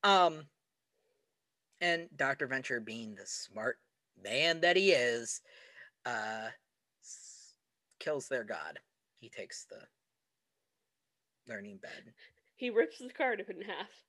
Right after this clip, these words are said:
Speaker 1: He can, no, he doesn't rip the card up 'cause
Speaker 2: Oh.
Speaker 1: he, he u-, it's used
Speaker 2: Did I
Speaker 1: later.
Speaker 2: misremember that?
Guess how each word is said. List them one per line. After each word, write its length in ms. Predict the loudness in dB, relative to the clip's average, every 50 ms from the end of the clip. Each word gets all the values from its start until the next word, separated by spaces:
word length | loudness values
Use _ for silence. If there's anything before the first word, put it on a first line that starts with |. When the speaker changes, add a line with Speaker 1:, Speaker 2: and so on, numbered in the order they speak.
| _ _ -20 -20 -20 _
Speaker 1:
He 120 | -6 -6 -6
can, 140 | 0 4
no, 180 | 4 6 8 8
he 100 | 8 8
doesn't 240 | 6 6 6 10 10
rip 160 | 10 10 10
the 60 | 6
card 260 | 4 6 8 8 8
up 140 | 6 4 2
'cause 120 | -4 -4 -2
Speaker 2:
Oh. 140 | -2 -2 -4 -8 -8
Speaker 1:
he, 80 | -6
he 40 | -4 -2 -2
u-, 100 | -2 -2 2 2
it's 220 | 2 2 2 0
used 260 | 0 0 0 0 0
Speaker 2:
Did 40 | 6
I 40 | 8
Speaker 1:
later. 360 | 8 8 8 6 0 -4 -10 -12 -18 -8 -6
Speaker 2:
misremember 480 | -6 -6 -6 -10 -12 -12 -10 -8 -8
that? 220 | -8 -8 -10 -12